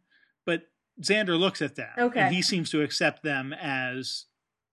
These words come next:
Speaker 1: accept-, he accepts them as acceptance
Speaker 2: Right, and I
Speaker 1: letters,
Speaker 2: kind
Speaker 1: you know
Speaker 2: of
Speaker 1: what I mean?
Speaker 2: thought,
Speaker 1: Like
Speaker 2: I kind of thought
Speaker 1: and
Speaker 2: afterwards it could have been that she just shows him the envelopes, and we, like him, assume them to be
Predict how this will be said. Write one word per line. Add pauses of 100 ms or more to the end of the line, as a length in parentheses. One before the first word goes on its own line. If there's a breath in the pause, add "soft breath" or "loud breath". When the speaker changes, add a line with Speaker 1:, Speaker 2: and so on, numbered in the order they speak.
Speaker 1:
accept-,
he
accepts
them
as
acceptance
Speaker 2:
Right,
and
I
Speaker 1:
letters,
Speaker 2:
kind
Speaker 1:
you
know
Speaker 2:
of
Speaker 1:
what
I
mean?
Speaker 2:
thought,
Speaker 1:
Like
Speaker 2:
I
kind
of
thought
Speaker 1:
and
Speaker 2:
afterwards
it
could
have
been
that
she
just
shows
him
the
envelopes, (320 soft breath)
and (220)
we,
like
him,
assume
them
to
be